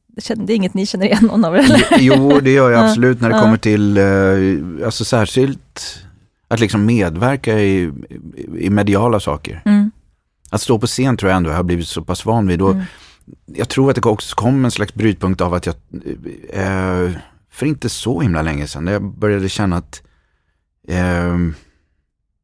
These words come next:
Speaker 2: att om, om det är någon som inte tycker att det här är bra så är det ju inte säkert att det är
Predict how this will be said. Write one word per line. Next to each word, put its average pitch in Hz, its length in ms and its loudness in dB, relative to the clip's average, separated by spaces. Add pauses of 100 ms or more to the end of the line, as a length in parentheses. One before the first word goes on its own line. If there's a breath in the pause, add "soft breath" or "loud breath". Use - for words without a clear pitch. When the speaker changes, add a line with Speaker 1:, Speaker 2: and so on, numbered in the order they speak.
(1400)
Speaker 2:
att 110 120 -4
om, 113 180 0 (100)
om 131 260 0
det 131 120 2
är 120 40 4
någon 113 120 2
som 107 160 -4
inte 98 280 0
tycker 90 300 -4
att 90 100 0
det - 60 -6
här 87 160 0
är 95 40 0
bra 95 320 0
så 98 140 -4
är 92 60 0
det 92 60 0
ju 95 80 0
inte 95 160 -8
säkert 85 380 -6
att 90 100 -8
det 85 280 -4
är 82 180 -4